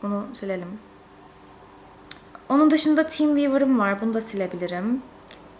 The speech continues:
Şu Notebook uygulamasını hatırlamıyorum. Ona bir bakmam lazım.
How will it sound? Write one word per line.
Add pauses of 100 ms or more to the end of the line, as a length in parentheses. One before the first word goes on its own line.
(220)
Şu
Notebook
uygulamasını
hatırlamıyorum.
Ona
bir
bakmam
lazım.